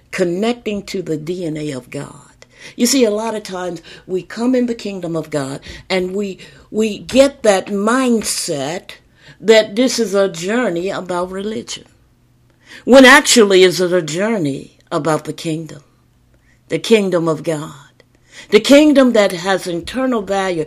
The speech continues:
and give you the tools to win in life. The kingdom that calls a drawing of the grace of God, the love of God, and take us on that course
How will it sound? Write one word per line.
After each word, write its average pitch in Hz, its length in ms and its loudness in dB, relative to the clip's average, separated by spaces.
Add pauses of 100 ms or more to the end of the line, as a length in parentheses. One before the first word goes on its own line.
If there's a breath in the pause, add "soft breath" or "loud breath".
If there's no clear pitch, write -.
(220 loud breath)
and 196 180 0
give 254 220 4
you 247 160 2
the 208 120 4
tools 202 640 0
to 180 120 0
win 220 340 4
in 196 100 0
life. 196 580 0
The 202 140 6
kingdom 254 760 4 (180 loud breath)
that 208 200 2
calls 247 600 0
a 190 60 0
drawing 196 760 0 (260 loud breath)
of 208 140 4
the 196 100 2
grace 233 480 4
of 190 160 -2
God, 214 420 2
the 180 120 4
love 220 340 4
of 190 140 0
God, 175 320 0 (220 loud breath)
and 208 260 4
take 294 340 4
us 240 220 4 (100)
on 233 320 2
that 196 340 0
course 214 680 4